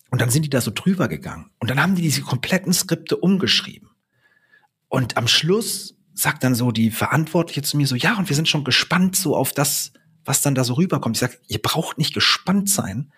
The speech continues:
Ich quatsch den Scheiß, den ihr jetzt da geschrieben habt. Da hättet ihr euch eine Schauspielerin oder einen Schauspieler holen können, eine Sprecherin, hättet ihr es viel günstiger. Du wirst nichts lernen dabei, weil ich den Müll, den du“, also wirklich, ich,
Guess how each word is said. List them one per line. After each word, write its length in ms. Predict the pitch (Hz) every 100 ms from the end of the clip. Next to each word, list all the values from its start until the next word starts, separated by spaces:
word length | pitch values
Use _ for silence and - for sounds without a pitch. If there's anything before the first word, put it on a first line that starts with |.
| _ - _ _
Ich 240 | - -
quatsch 400 | - - 190 -
den 160 | 151 123
Scheiß, 800 | - - 143 202 208 208 - - _ _ _
den 140 | 123 127
ihr 120 | 180
jetzt 280 | 208 - 165
da 100 | 151
geschrieben 480 | 135 - 196 202
habt. 160 | 123 101
Da 60 | 110
hättet 220 | 151 180
ihr 80 | 131
euch 120 | 151
eine 80 | 135
Schauspielerin 880 | - 202 233 - - 135 120 117
oder 120 | 123 120
einen 80 |
Schauspieler 540 | 120 185 214 - 127 107
holen 300 | 101 107 113
können, 300 | 117 156 175 - -
eine 60 | -
Sprecherin, 520 | - - 302 175 139
hättet 240 | 147 160 160
ihr 40 |
es 60 | 151
viel 140 | 160
günstiger. 340 | 147 208 196 131
Du 160 | 151
wirst 200 | 208 -
nichts 200 | 208 202
lernen 280 | 185 220 240
dabei, 360 | 127 - - -
weil 140 | 147
ich 100 | -
den 160 | 175 156
Müll, 300 | 160 226 254
den 160 | 180
du“, 220 | 156 233 233 - - -
also 200 | 123 123
wirklich, 420 | 175 190 95 95
ich, 180 | 110